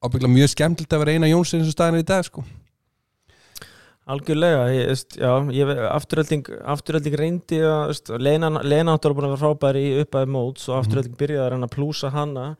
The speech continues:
Speaker 2: og þá réði náttúrulega bara ekkert við Ölfu einn og einn hinum megin og hún raðaði mörkum á þær og svo fara þær í einhverja fimm einn vörn og reyna að spila út leikið þannig en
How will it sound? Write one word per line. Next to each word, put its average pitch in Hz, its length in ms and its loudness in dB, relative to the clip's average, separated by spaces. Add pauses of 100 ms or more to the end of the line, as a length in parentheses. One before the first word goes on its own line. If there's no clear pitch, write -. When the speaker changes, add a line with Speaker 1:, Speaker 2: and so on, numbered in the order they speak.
(760)
Speaker 2:
og 117 160 -4
þá 127 80 0 (100)
réði 143 320 4
náttúrulega 127 220 -2
bara 135 100 0
ekkert 135 460 -8
við 127 100 -2
Ölfu 139 300 -4 (180)
einn 135 240 -2
og 131 60 0
einn 135 180 0
hinum 156 180 0
megin 123 260 -2
og 127 120 -2
hún 131 80 -4
raðaði 131 400 -2
mörkum 139 320 -4
á 139 160 -4
þær 120 240 -2
og 120 80 -6
svo 131 80 -6
fara 131 240 -2
þær 127 100 0
í 127 120 -2
einhverja 123 180 -8
fimm 131 240 -2
einn 120 100 -6
vörn 117 300 -6
og 117 100 -4
reyna 123 300 -4
að - 160 -18
spila 131 320 -6
út - 80 -14
leikið 131 240 -6
þannig 127 380 -6
en 120 140 -8